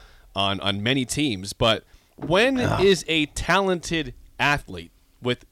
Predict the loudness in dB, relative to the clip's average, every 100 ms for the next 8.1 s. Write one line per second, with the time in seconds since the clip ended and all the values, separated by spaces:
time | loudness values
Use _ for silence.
0 | _ 0 2 2 -2 -8 -8 -14 -18 -20
1 | -20 -8 0 2 0 -8 -16 -12 -4 -2
2 | -2 -6 -8 -8 -4 -4 -2 -4 0 2
3 | 2 0 -4 _ _ -6 -4 0 2 2
4 | 2 2 2 -2 2 2 2 -6 0 0
5 | 0 -6 -14 -8 -4 0 0 -2 -8 -10
6 | -10 -2 2 2 0 -6 -4 -6 -6 -6
7 | -2 -2 -2 -4 -8 -10 -4 0 2 0
8 | -2